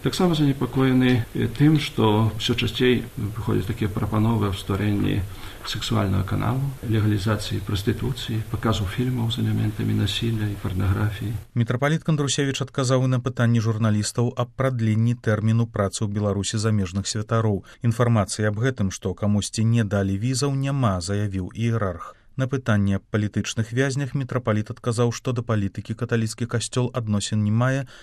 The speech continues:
Speaker 2: справа касцёла — духоўнае акармленне вернікаў.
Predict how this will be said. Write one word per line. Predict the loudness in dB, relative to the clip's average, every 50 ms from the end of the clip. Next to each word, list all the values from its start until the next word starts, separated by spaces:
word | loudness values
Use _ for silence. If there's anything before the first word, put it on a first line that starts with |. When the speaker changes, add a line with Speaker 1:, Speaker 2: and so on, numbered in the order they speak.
| -20 -18 -12
Speaker 2:
справа | -12 -8 -2 2 2 2 2 2 0
касцёла — | -2 -2 -4 -4 -2 0 0 2 2 0 0 -2
духоўнае | -4 -2 0 2 2 4 4 4 4 2 2
акармленне | 0 -4 -4 -2 0 0 2 2 4 4 4 2 2 2 2 2
вернікаў. | 2 2 0 0 0 -4 -4 -4 -6 -8